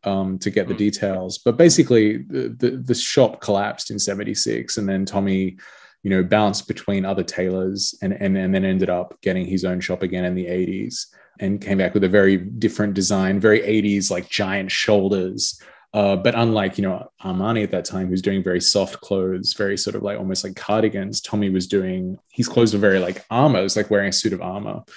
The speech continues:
Speaker 1: So, so he did kind of have a long career until, you know, he, he contracted H I V and probably died in, in ninety, ninety-two.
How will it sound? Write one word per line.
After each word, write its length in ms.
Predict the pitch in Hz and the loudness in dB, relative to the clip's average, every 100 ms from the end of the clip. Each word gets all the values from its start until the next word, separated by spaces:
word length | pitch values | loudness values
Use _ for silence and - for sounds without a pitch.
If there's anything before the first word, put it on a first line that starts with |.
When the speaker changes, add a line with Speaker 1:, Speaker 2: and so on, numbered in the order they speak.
| - - - - | -20 -20 -20 -6
Speaker 1:
So, 460 | - 156 151 147 165 | 8 10 12 12 8
so 180 | 254 | 6
he 120 | 214 247 | 8 6
did 260 | 208 277 | 6 4
kind 200 | - 220 | 4 4
of 100 | 135 | 4
have 260 | 123 147 156 | 4 2 4
a 60 | |
long 500 | 120 117 117 123 123 | 4 4 4 2 0
career 500 | 117 - 110 117 110 | -2 0 2 4 2
until, 800 | 107 101 - 113 113 110 104 101 - | 0 -4 -6 -6 -2 -2 -2 -4 -10
you 120 | - 95 | -8 -6
know, 140 | 92 - | -6 -8
he, 280 | 104 104 - | -6 -4 -4
he 240 | 95 98 | -2 -2
contracted 560 | - 98 98 98 - 95 | 0 0 0 0 -2 -2
H 280 | 95 95 92 | 0 -2 -2
I 100 | 92 | 0
V 200 | 98 95 | 2 2
and 260 | 90 90 | -2 -6
probably 380 | - 98 92 92 | -4 -2 0 -2
died 540 | - 127 98 98 107 98 | -6 -2 0 4 4 2
in, 160 | 92 | -2
in 180 | 92 92 | -4 -4
ninety, 420 | 92 90 92 90 151 | -2 -2 -4 -6 -6
ninety-two. 760 | 101 95 - 110 104 101 104 | -4 -4 0 2 4 2 -2